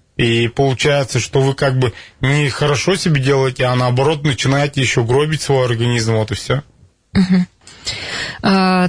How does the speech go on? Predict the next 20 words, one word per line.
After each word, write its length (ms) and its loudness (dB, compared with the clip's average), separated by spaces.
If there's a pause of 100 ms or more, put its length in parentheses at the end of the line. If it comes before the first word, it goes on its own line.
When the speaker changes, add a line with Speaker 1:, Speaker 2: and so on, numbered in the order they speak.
Speaker 2:
так, 200 0
с-, 140 -4
ну 160 4
что, 240 0
друзья, 340 2
кстати, 360 -2
если 240 2
у 60 4
вас 200 0
есть 200 0
вопросы 460 0
к 80 -6
нашему 360 2
гостю, 500 0
вы 160 2
также 320 2
можете 580 2
их, 400 -2
э, 100 2
задавать. 680 0